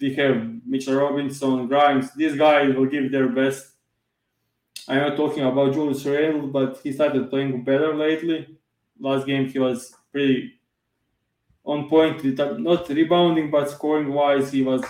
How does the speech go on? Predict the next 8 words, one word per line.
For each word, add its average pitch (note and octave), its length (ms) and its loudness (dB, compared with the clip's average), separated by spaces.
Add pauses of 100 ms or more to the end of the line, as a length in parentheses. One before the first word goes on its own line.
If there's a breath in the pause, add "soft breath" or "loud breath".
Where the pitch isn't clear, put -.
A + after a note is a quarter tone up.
(120)
good. D#3+ 400 -4 (760)
I'm A3+ 680 6 (580)
sh-, - 220 -10
almost G#3 560 2
certain G#3 420 2
that D3 160 -4
we'll E3 200 2
see - 580 -2